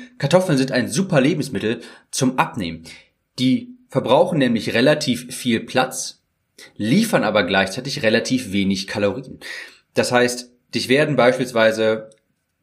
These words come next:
fünfhundert Kalorien aus Gemüse und Kartoffeln deutlich stärker sättigen als beispielsweise tausend Kalorien von Süßigkeiten. Denn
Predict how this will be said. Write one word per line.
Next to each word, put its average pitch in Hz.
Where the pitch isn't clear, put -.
fünfhundert 147
Kalorien 131
aus 110
Gemüse 131
und 120
Kartoffeln 151
deutlich 160
stärker 147
sättigen 120
als 104
beispielsweise 110
tausend 143
Kalorien 104
von 120
Süßigkeiten. 135
Denn 107